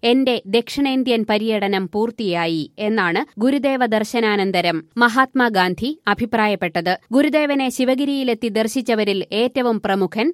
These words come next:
വിശ്വപൗരനായ രവീന്ദ്രനാഥ ടാഗോർ തന്നെയായിരുന്നു. ഈ കൂടിക്കാഴ്ച രണ്ടു മഹത്തുക്കളിലും അലൗകികമായ അനുഭൂതിയുടെ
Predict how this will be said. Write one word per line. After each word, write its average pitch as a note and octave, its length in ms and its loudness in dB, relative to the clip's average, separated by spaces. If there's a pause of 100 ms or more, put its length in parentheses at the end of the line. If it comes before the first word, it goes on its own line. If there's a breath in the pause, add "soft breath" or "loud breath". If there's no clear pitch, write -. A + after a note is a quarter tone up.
(120 soft breath)
വിശ്വപൗരനായ A#3 1080 0
രവീന്ദ്രനാഥ A#3 800 0
ടാഗോർ G3 520 2
തന്നെയായിരുന്നു. E3+ 800 -2 (140 soft breath)
ഈ D#4+ 160 2
കൂടിക്കാഴ്ച B3+ 640 -2 (240)
രണ്ടു B3+ 300 -2
മഹത്തുക്കളിലും A3 840 -4 (100)
അലൗകികമായ A#3 1080 -2
അനുഭൂതിയുടെ G#3+ 840 -4